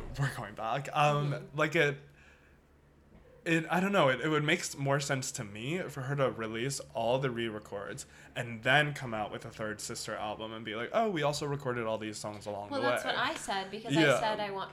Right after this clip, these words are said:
Speaker 2: did I say that on the pod or
Speaker 1: No,
Speaker 2: did I?
Speaker 1: you did say it to me before or something.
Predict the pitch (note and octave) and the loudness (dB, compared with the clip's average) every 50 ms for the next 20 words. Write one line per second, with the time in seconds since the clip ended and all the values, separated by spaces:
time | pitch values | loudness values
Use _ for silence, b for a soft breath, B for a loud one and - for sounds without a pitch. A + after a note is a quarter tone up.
0 | - - B3+ B3+ D4 F4 - G4 G4 G4+ F#4+ F4+ F4 D4+ B3+ - G#3 G#3 A3+ B3+ | -12 -12 -8 -8 -8 -6 -6 -6 -6 -6 -6 -6 -8 -8 -10 -10 -8 -8 -6 -6
1 | C4 C3+ C3 B2 A#2+ A2+ A2 A2 G#2+ G#2+ A2+ A2+ A#2+ A#2+ - - B2 A2 F#2 - | -4 -4 -2 -2 -2 -2 -2 -2 -4 -4 -6 -6 -8 -8 -6 -6 -6 -6 -6 -8
2 | - G#2 D2+ C#2+ C#2+ - - A2 - - C2 A#1 B1 - - - - - - | -12 -14 -14 -14 -14 -14 -14 -14 -12 -12 -10 -10 -10 -10 -12 -14 -16 -14 -14